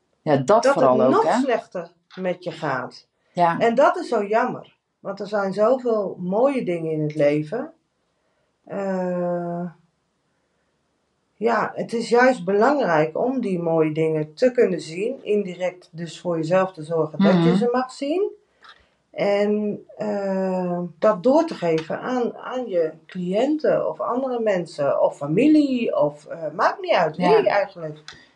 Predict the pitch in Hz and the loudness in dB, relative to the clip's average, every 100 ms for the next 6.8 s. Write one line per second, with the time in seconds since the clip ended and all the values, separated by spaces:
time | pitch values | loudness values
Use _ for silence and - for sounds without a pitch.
0 | _ 170 160 165 - 190 214 226 208 - | _ 4 4 4 6 6 6 4 0 0
1 | 196 190 - 196 180 175 165 170 202 - | -2 -2 -2 -2 -2 -2 2 4 2 -4
2 | 160 - - - 165 170 180 165 160 156 | -14 -16 -20 -14 -14 -12 -4 0 0 0
3 | 160 160 156 151 151 151 - - - 151 | -4 0 2 4 4 2 0 -8 -10 -6
4 | 147 147 147 147 - 147 143 156 151 156 | -4 -4 -2 -4 -2 -4 0 0 0 -4
5 | 147 143 147 175 170 208 226 220 220 233 | -4 -4 -2 4 4 4 2 2 2 4
6 | 254 320 - - - 226 302 302 | 6 4 2 -6 -12 -2 -2 -2